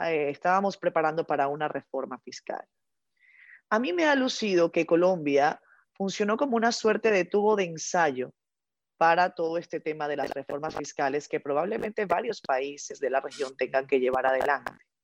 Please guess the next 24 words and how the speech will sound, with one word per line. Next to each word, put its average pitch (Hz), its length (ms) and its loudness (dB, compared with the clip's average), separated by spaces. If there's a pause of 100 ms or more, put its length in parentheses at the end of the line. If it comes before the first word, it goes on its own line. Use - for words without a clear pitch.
(140)
A 147 80 2
lo 160 120 6
que 175 100 0
podría 185 320 2
pasar 202 280 2
en 196 80 -4
otros 208 200 -2
países. 190 460 0
Colombia 180 320 0
fue 262 100 -2
el 247 60 0
primer 226 320 -2
país 208 320 4
que 165 80 2
decidió 151 360 4
hacer 147 220 0
una 156 160 -2
reforma 151 400 -4
fiscal 151 380 -4
para 151 140 -2
enfrentar 139 380 -4
efectos 147 440 -2
de 156 100 0
pandemia, 156 580 -2